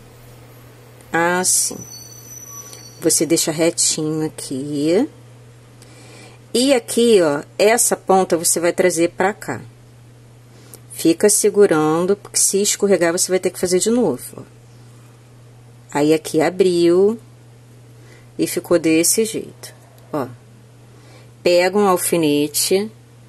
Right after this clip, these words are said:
e coloca aqui assim, ó. Os outros pedaços, você vai fazer a mesma coisa, ó. Vou fazer com o rosa. Vou virar pra cá.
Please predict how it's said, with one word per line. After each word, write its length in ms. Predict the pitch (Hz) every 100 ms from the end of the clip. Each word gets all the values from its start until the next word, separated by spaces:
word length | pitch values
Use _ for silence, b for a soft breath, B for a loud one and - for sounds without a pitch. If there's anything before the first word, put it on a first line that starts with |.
| - - - - - -
e 120 | 165
coloca 400 | 170 170 170 165
aqui 200 | 180 - 196
assim, 340 | 220 - -
ó. 80 | - - - - - - - - - - - - - - - - - - - B B B B B B -
Os 240 | 247 208
outros 360 | 220 220 214 -
pedaços, 580 | 185 175 185 185 -
você 260 | 175 180 175
vai 120 | 185
fazer 480 | 185 185 156 160 175 -
a 200 | 170 202
mesma 640 | 220 180 185 202 214 240
coisa, 560 | 247 - 151 139 131 156
ó. 120 | 143
Vou 140 | 143
fazer 300 | 151 160 170
com 180 | 170 208
o 40 | 214
rosa. 440 | 139 123 - - - - B B B B B
Vou 240 | 135 143 143
virar 640 | 131 180 233 196 180 180 -
pra 160 | 170
cá. 640 | - 147 131 135 139 147